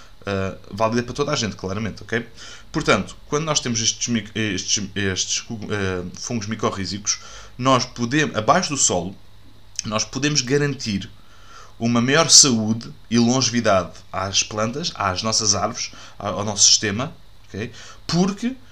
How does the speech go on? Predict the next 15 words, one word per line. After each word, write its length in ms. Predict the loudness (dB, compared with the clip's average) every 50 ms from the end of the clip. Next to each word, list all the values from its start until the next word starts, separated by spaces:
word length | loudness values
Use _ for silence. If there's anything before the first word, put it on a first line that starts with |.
| -8 -2 -2
estão 280 | 0 2 2 0 0
conectados 1080 | -4 -8 -8 -4 -2 0 0 -2 -2 -2 2 4 6 6 4 4 2 -2 -4 -4 -6 -8 -12 -14 -6
por 140 | -6 -6
fungos 760 | -4 -4 -4 -2 0 0 0 0 -2 -2 0 0 0 0 0 -6 -16 -20 -20 -20 -16
que 100 | -8 -2
estão 500 | 2 4 4 6 6 6 6 6 4 4
a 80 | 2 0
fazer 240 | 2 2 2 2 4
simbiose 560 | 2 2 2 0 0 0 2 0 0 0 -2
com 80 | -2
as 80 | -4 -4
plantas 540 | -4 -4 -6 -6 -6 -6 -8 -6 -6 -6 -8 -10 -18 -20 -20 -20 -20 -20 -20 -14 -6
abaixo 300 | -4 -2 -2 -2 -2 -4
da 80 | -10 -10
terra. 300 | -8 -8 -10 -10 -10